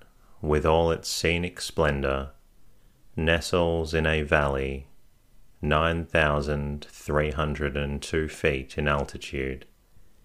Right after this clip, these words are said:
It is surrounded by four mountain peaks, all of which rise above timberline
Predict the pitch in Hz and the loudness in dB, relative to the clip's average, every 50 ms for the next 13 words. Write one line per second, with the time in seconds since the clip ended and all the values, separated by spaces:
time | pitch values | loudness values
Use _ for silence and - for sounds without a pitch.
0 | _ _ _ - - - - - _ _ _ _ - - - - - - 78 69 | _ _ _ -20 -20 -20 -20 -20 _ _ _ _ -20 -20 -20 -12 -4 -4 -2 0
1 | 82 82 80 - - - 87 78 80 80 80 85 85 85 82 87 85 85 87 85 | 2 0 0 0 0 0 2 2 2 2 2 2 0 -2 -2 -2 -2 -2 -2 -4
2 | 85 - - - - - 78 76 76 71 - - - 85 85 85 85 82 80 80 | -6 -12 -16 -4 0 2 2 2 2 0 -4 -2 2 2 4 4 2 2 0 0
3 | 82 85 85 82 - 87 82 80 76 - 78 71 67 65 65 - - - - - | 0 0 -2 -2 -2 -4 -4 -4 -2 -2 -2 -2 -2 -4 -8 -12 -16 -16 -16 -16
4 | - - _ _ _ - - - - - - _ _ _ _ - - - - - | -16 -20 _ _ _ -20 -20 -20 -20 -20 -20 _ _ _ _ -20 -20 -14 -2 2
5 | 78 78 80 80 80 80 76 76 78 76 76 76 - - - - 82 78 78 78 | 4 4 4 4 4 2 0 0 0 0 0 0 -2 -6 -2 2 4 4 4 4
6 | 78 78 80 80 80 78 76 - - 85 80 69 - 80 78 82 82 78 - - | 2 2 0 0 -2 -4 -6 -6 -4 -4 -2 2 2 4 4 4 0 -2 -6 -2
7 | - 98 90 82 76 76 71 71 67 67 67 67 67 67 69 71 | 0 0 0 2 2 0 0 0 0 0 -2 -2 -4 -6 -8 -12